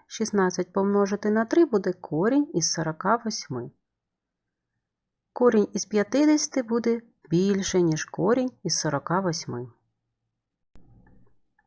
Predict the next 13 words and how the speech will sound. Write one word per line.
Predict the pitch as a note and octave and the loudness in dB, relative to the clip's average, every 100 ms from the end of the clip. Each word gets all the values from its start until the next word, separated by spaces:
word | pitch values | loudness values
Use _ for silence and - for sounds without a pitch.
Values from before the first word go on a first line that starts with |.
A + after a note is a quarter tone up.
| _ _ - | _ _ -6
Наступне | B3+ - D#3+ D3+ G3 | -4 -2 -2 0 0
завдання: | C4 B3+ C#4 C#4+ C#4+ | 0 2 4 4 2
треба | - A3 G#3+ A3 _ - | 0 -2 -2 -4 _ -4
розв'язати | F#3+ G3 F3 E3 D#3+ F#3+ C#4 D4+ C4 | 0 0 0 0 0 2 2 2 0
графічно | F#3 D#3+ - F#3+ A3+ - A#3 A#3 _ | 0 -2 -2 -4 -4 -6 -6 -6 _
рівняння. | F#3 G3 F3+ C3+ A#2+ A#2+ B2 | -4 0 0 -2 -4 -8 -10
Графічно — | C#3 F#3 F#3+ E4 - A3+ | -4 -4 2 2 2 -2
це | - D#4 | -2 -4
побудувати | D#4 F#3+ E3+ D#3+ F3 A#3+ F#3 | -2 -2 -2 0 0 0 -2
графіки | E3 D#3 E3 F#3+ A#3+ - C#4+ - _ _ | -4 -2 -2 -2 -6 -6 -6 -8 _ _
функцій. | - B3+ A3+ C#3+ - - B2+ - _ - - | -12 -2 0 0 -2 -8 -8 -10 _ -16 -2
Ми | A#3 D#4+ | 4 6
маємо | A#3+ C4+ C#4 B3 A#3+ | 4 2 0 0 -4